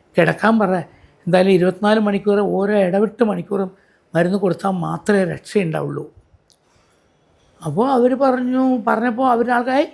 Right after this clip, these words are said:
ഇവിടെ കിടത്താനൊന്നും പറ്റില്ല, ഇവിടെ എന്ത് സൗകര്യമുള്ളത്?" ഞാൻ പറഞ്ഞു, "ഇവിടെ ഒരു കട്ടിലുണ്ട്, ഒരു ഫാനുണ്ട്, ഇത്രയേ ഉള്ളൂ, ഇവിടെ ഒന്നും കിടക്കില്ല,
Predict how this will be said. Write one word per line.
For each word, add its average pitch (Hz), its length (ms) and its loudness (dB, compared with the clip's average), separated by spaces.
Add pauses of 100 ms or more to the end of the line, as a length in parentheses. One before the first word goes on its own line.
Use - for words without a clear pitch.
ഇവിടെ 302 160 2
കിടത്താനൊന്നും 330 460 0
പറ്റില്ല, 247 280 0 (100)
ഇവിടെ - 400 -2
എന്ത് 294 180 0
സൗകര്യമുള്ളത്?" 254 600 -4 (800)
ഞാൻ 202 80 -6
പറഞ്ഞു, 220 100 -6
"ഇവിടെ 214 140 -6
ഒരു 214 160 -10
കട്ടിലുണ്ട്, 240 520 -4 (140)
ഒരു 196 80 0
ഫാനുണ്ട്, 180 440 -6
ഇത്രയേ 226 420 -4
ഉള്ളൂ, 214 160 -8 (1400)
ഇവിടെ 269 120 6
ഒന്നും 339 160 4
കിടക്കില്ല, 226 540 0